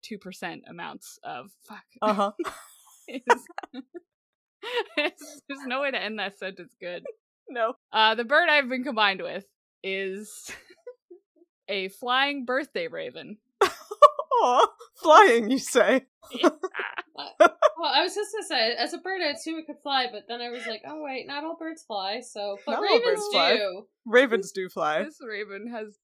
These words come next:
Speaker 1: the superpower of being able to fly. <laughs>
Speaker 3: That's unfortunate for him, that he doesn't have a cooler superpower.
Speaker 1: Yep. <laughs>
Speaker 2: Yeah.
Speaker 1: You know, maybe sometimes you just have to appreciate the things you can already do, you know?
Speaker 2: Wow.
Speaker 3: Yeah.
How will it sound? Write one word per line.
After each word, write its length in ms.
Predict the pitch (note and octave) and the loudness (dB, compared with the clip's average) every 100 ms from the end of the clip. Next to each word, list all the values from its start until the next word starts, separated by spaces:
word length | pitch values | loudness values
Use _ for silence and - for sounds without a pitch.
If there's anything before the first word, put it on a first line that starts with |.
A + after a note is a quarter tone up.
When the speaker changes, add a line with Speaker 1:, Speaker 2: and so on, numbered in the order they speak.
| - | -14
Speaker 1:
the 80 | A3+ | -14
superpower 720 | A#3+ A3 F#3 A3+ G3 A2+ B2 | -14 -20 -20 -10 -8 -8 -12
of 120 | A#3 | -14
being 200 | G#3+ G#3 F#3+ | -14 -12 -12
able 160 | G3 | -12
to 100 | G3 | -16
fly. 460 | - D3+ A#2 - - | -18 -16 -14 -14 -14
<laughs> 1120 | - - - G#4+ - - C5 - A#4+ _ _ - | -16 -14 -12 4 4 4 0 2 -4 _ _ -10
Speaker 3:
That's 500 | D#4 E4 E4 - - | -6 -6 -8 -14 -10
unfortunate 680 | C4+ C4+ A3+ G#3+ - F#3 G3 | -10 -8 -8 -8 -10 -14 -12
for 160 | G3 F#3 | -10 -10
him, 400 | F#3 F#3 G3+ A3+ | -10 -12 -14 -14
that 80 | F3+ | -14
he 120 | F#3 F#3+ | -12 -14
doesn't 260 | A3 A#3 | -14 -12
have 140 | A3+ G#3+ | -8 -8
a 60 | A3+ - | -10 -10
cooler 480 | G#3 G#3 G#3 A3 | -10 -8 -6 -8
superpower. 1000 | B3+ F3 E3 F#3 F#3 E3+ - F3 F3 F#3 A#3 _ | -10 -14 -16 -18 -12 -8 -6 -8 -10 -12 -14 _
Speaker 1:
Yep. 120 | G4 - | -6 -6
<laughs> 60 | G#3 F#3 F#3+ _ _ _ | -8 -8 -10 _ _ _
Speaker 2:
Yeah. 80 | E4 D#4+ _ _ _ A#3+ | -18 -18 _ _ _ -14
Speaker 1:
You 80 | |
know, 160 | A#3 A#3 | -10 -8
maybe 200 | A#3 C#4+ | -8 -10
sometimes 400 | - D4+ D#4+ D#4 | -12 -10 -10 -10
you 120 | D4 A#3 | -12 -10
just 240 | A#3+ A#3 | -10 -6
have 180 | G3+ G3 | -6 -6
to 80 | F3 | -14
appreciate 640 | - G#3+ G#3 - G#3+ G#3 | -14 -12 -12 -10 -8 -8
the 80 | F#3+ | -10
things 340 | - G3 G3 F#3+ | -12 -10 -10 -16
you 100 | E3+ | -16
can 120 | D#3 | -12
already 340 | E3 F3 F3+ | -10 -10 -12
do, 340 | F3 D#3 - - | -14 -14 -14 -16
you 160 | - F3+ | -16 -12
know? 320 | G3 G#3+ A3+ | -10 -10 -10
Speaker 2:
Wow. 260 | E3 E3 D#3+ | -8 -4 -4
Speaker 3:
Yeah. 880 | E4+ G4+ A4 D#4 A#3 G3+ G3 G#3 | -4 -2 -2 0 0 0 0 -2